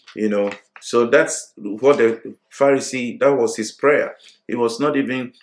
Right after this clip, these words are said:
concentrating on himself. He was, uh, he was coming before God, bringing condemnation and judgment on the other publican, and, uh, you know, thinking that he was better than that publican.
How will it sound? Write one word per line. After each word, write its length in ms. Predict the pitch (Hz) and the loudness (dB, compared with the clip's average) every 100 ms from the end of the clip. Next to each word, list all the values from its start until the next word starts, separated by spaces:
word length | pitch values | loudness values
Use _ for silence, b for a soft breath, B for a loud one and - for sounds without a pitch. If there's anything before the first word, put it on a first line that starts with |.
| _ | _
concentrating 680 | - 139 135 131 139 139 127 | -4 -2 -2 0 -2 0 -2
on 100 | 110 | -2
himself. 560 | 104 92 - 123 107 - | -4 -6 0 0 0 -4
He 80 | |
was, 260 | 101 98 - b b _ - | -6 -6 -6 b b _ -8
uh, 60 | |
he 120 | 71 107 | -2 2
was 280 | 110 110 | 4 2
coming 320 | - 139 160 143 | 0 -2 -2 -4
before 420 | 110 135 131 110 | -2 0 0 2
God, 280 | 113 117 113 _ _ _ _ - | 2 2 0 _ _ _ _ -14
bringing 520 | 107 123 143 156 151 | -8 0 0 0 -4
condemnation 800 | 131 113 110 110 127 123 123 120 - | -4 0 2 2 -2 -6 -8 -8 -10
and 200 | 101 110 | -8 0
judgment 580 | 123 123 127 127 120 _ _ _ | 0 0 -6 -8 -10 _ _ _
on 200 | - 110 | -4 -2
the 260 | 107 104 - | 0 -2 0
other 260 | 123 131 | 0 0
publican, 580 | - 120 113 104 - 107 _ _ _ - | 0 0 0 -4 -8 -14 _ _ _ -12
and, 280 | - 104 104 | -8 -6 -6
uh, 460 | 69 82 - 78 - | -8 -10 -10 -14 -8
you 120 | 117 | -4
know, 380 | 110 107 95 - _ _ _ | 0 0 -2 -8 _ _ _
thinking 320 | - 127 127 120 | -6 -4 -4 0
that 160 | 110 | 0
he 80 | 104 | 0
was 320 | 101 95 - | -4 -6 -8
better 400 | - - 127 123 | -10 -4 0 0
than 200 | 107 101 | 0 0
that 220 | 113 113 | -2 -6
publican. 440 | - 110 90 - | -4 -4 -6 -14